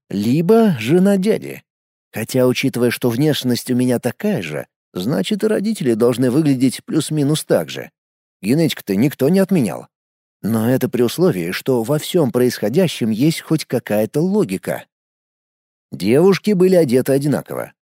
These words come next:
В короткие спортивные топы черного цвета и синие леггинсы с нанесенными на них ромашками. Мило, сексуально и практично.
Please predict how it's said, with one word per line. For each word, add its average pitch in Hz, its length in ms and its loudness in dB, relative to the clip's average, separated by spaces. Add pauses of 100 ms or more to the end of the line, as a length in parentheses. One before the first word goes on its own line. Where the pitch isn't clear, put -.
(100)
В - 100 -18
короткие 123 480 0
спортивные 120 600 0
топы 165 340 -2
черного 127 420 -2
цвета 87 440 -4 (160)
и 127 180 2
синие 208 440 2
леггинсы 127 680 2
с - 100 -6
нанесенными 185 640 2
на 151 160 2
них 160 400 -2
ромашками. 151 920 -2 (680)
Мило, 127 600 4
сексуально 170 840 0
и 107 240 -2 (160)
практично. - 640 -6